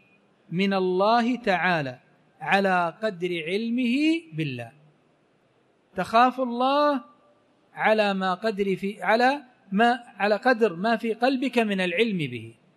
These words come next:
ذلك الناس تقول: "هذا الناس الآن، كثير من الناس يا إخوة، والله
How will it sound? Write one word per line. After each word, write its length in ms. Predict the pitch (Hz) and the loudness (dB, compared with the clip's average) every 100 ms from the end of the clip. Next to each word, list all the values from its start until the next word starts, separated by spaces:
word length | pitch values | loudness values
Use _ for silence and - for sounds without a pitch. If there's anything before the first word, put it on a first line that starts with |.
| _ _ _ _ - | _ _ _ _ -4
ذلك 380 | 202 214 208 202 | 2 2 2 -4
الناس 480 | 180 180 202 220 - _ _ _ _ | -4 -2 -2 -4 -10 _ _ _ _
تقول: 300 | 208 254 262 | -4 0 0
"هذا 280 | 226 285 269 - | 2 0 -2 -4
الناس 680 | 208 214 254 302 269 - - | -4 -2 -2 0 -2 -6 -8
الآن، 420 | 196 226 233 240 214 | -6 -2 2 2 2
كثير 440 | 202 180 269 247 | -2 0 0 0
من 160 | 214 196 | 0 0
الناس 500 | 180 180 202 170 165 | 0 2 2 0 -4
يا 240 | 160 175 | -4 -4
إخوة، 340 | 180 165 170 170 _ _ _ _ _ _ _ _ - | -4 -4 -4 -6 _ _ _ _ _ _ _ _ 0
والله 440 | 196 196 226 220 | 2 4 4 4